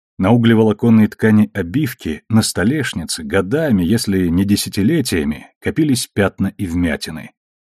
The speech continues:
Ни одно растение и трех дней не выжило бы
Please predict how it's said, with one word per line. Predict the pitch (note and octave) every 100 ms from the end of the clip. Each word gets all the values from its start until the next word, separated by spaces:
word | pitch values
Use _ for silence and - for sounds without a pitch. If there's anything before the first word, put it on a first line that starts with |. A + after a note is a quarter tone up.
| _ _
Ни | F2+ A2
одно | A2+ B2+ C3+
растение | A2+ - - C#3+ C3 B2
и | B2+ B2+
трех | D3 D3 G2+
дней | G2 G2+ D#2+
не | D2+
выжило | D#2+ A2 G2 F#2+
бы | F2 F#2